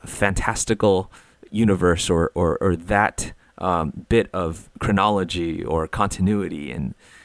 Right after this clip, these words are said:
and, you know, uh, <laughs> it, it's just, uh, I think it's easy to forget that people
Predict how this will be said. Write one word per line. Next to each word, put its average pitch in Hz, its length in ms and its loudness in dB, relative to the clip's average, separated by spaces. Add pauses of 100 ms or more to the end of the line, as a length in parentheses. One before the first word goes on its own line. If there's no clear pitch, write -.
(320)
and, 80 420 -8
you 98 160 -4
know, 73 380 -4
uh, 80 280 -4 (300)
<laughs> - 80 -10
it, 131 220 2
it's - 220 0
just, 123 420 0
uh, 90 320 4 (1900)
I 117 100 0
think 123 260 0
it's - 400 -2 (1900)
easy 135 380 4
to 131 60 2
forget - 720 -2 (260)
that 95 460 0 (720)
people 107 540 2